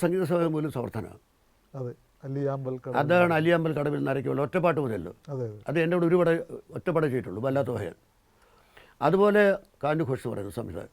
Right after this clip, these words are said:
Speaker 1: സംഗീത സംവിധായകൻ, ബംഗാളിയാണ്. കാനു ഘോഷ് ഒരു പടമേ ചെയ്തിട്ടുള്ളൂ. ആ പടത്തിൽ എൻ്റെ പാട്ട് ഹിറ്റാണ്. "നിൻപദങ്ങളിൽ നൃത്തമാടും എൻ്റെ,
Speaker 2: ആ.
Speaker 1: എൻ്റെ സുപ്രചാരം"
Speaker 2: അതെ.
Speaker 1: എന്നുള്ള പാട്ട് അതിനകത്തെയാണ്. "ചന്ദനത്തൊട്ടിലില്ല" എന്നുള്ള താരാട്ട് അതിനകത്തെയാണ്. ഒരൊറ്റ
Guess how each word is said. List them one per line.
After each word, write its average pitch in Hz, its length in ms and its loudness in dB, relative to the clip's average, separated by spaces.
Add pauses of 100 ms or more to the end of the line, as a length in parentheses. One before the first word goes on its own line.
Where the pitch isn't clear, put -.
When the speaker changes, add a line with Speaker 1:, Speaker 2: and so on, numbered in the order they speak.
(120)
Speaker 1:
സംഗീത 104 240 -6
സംവിധായകൻ, 85 340 -12 (320)
ബംഗാളിയാണ്. 135 480 0 (880)
കാനു 185 240 6
ഘോഷ് 190 200 6
ഒരു 214 120 8
പടമേ 214 220 8
ചെയ്തിട്ടുള്ളൂ. 143 340 2 (400)
ആ 151 160 2
പടത്തിൽ 180 300 2
എൻ്റെ 160 140 -2
പാട്ട് 156 160 -2 (100)
ഹിറ്റാണ്. 117 300 -4 (160)
"നിൻപദങ്ങളിൽ 151 600 -2
നൃത്തമാടും 139 500 -2 (240)
എൻ്റെ, 131 140 -4
Speaker 2:
ആ. 117 80 -4 (100)
Speaker 1:
എൻ്റെ 135 220 -4
സുപ്രചാരം" 135 440 -2 (360)
Speaker 2:
അതെ. 127 100 -6
Speaker 1:
എന്നുള്ള 143 260 0
പാട്ട് 143 180 2
അതിനകത്തെയാണ്. 139 420 0 (640)
"ചന്ദനത്തൊട്ടിലില്ല" 151 800 0
എന്നുള്ള 147 240 -2
താരാട്ട് 143 320 2
അതിനകത്തെയാണ്. 127 440 -4 (880)
ഒരൊറ്റ 170 280 2